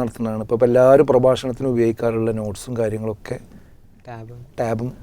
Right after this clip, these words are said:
Speaker 1: അതുപോലെ അനുബന്ധ സംവി-, സംവിധാനങ്ങളുമാണ്. ഏഹ്, ഫോണും ടാബും ഒക്കെ ഉണ്ടെങ്കിലും നമുക്കത് ശര-, കറക്റ്റ്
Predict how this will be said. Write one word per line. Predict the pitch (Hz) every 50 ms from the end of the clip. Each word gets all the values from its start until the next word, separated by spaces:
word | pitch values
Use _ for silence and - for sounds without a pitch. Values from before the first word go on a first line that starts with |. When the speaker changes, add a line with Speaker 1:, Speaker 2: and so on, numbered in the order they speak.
| - - -
Speaker 1:
അതുപോലെ | 123 120 113 120 117 120 117
അനുബന്ധ | 113 107 117 113 120 113 110
സംവി-, | 120 113 117 - -
സംവിധാനങ്ങളുമാണ്. | 127 110 107 107 107 104 101 101 101 104 98 95 92 - - - - - - - - - - - - - - - - - - - _ _ _ -
ഏഹ്, | 123 123 120 117 107 -
ഫോണും | 135 135 143 165 196 196 190
ടാബും | 165 156 156 156 156 -
ഒക്കെ | - - 170 151
ഉണ്ടെങ്കിലും | 135 123 120 110 110 107 110 170 - - - - - - - - - _ _ _ _ _ _ _ _
നമുക്കത് | - 123 123 135 139 135 - - - 240 202 160 165 175 185 - - - - -
ശര-, | 143 123 117 - - - -
കറക്റ്റ് | 135 120 113 - - - -